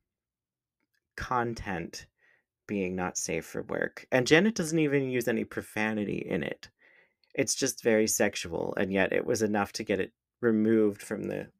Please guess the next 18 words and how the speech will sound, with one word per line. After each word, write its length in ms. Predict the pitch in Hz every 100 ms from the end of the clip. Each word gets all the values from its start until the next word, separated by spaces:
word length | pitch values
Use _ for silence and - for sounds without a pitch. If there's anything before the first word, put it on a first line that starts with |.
| _
quote-unquote 680 | - 113 101 98 - 98 -
clean 340 | - 110 101 95
version 320 | 92 90 87
of 100 | 80
the 140 | -
album 360 | 80 85 - -
when 200 | 104 104
songs 460 | - 101 92 95 -
like 200 | 95 -
Sexhibition 760 | 107 - 107 95 92 92 87 90
and 140 | 87
Strawberry 480 | - 101 95 90 98
Bounce 400 | 95 78 - -
remain. 400 | 85 - - -
So 340 | - - 87 - _ _ _ _ _ _
I 180 | 151 180
don't 160 | 156 123
understand, 760 | - - - - - -